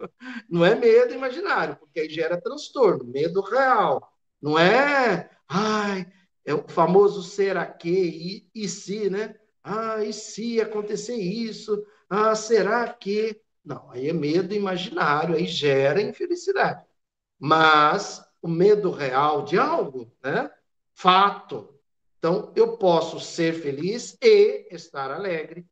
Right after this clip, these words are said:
e ou estar triste, ou estar com medo, ou estar com raiva. Raiva, raiva é um sentimento saudável, desde que não seja, é,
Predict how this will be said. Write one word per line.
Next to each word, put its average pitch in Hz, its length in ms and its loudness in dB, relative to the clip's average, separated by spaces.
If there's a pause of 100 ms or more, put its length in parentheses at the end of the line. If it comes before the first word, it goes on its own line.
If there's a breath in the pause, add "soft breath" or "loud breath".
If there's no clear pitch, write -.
(260)
e 220 360 2 (220)
ou 196 440 4
estar 131 460 -12
triste, 165 580 -14 (320)
ou 214 420 6
estar 127 400 -12
com 165 120 -18
medo, 143 460 -10 (400)
ou 208 460 6
estar 165 380 -4
com 196 140 -6
raiva. 165 640 2
Raiva, 196 840 -8 (640 soft breath)
raiva 185 420 4
é - 20 -2
um 220 80 -6
sentimento 208 840 -2
saudável, 175 1200 0 (600)
desde 175 360 6
que 196 180 -4
não 202 160 -2
seja, 165 760 -2 (340)
é, 139 80 -6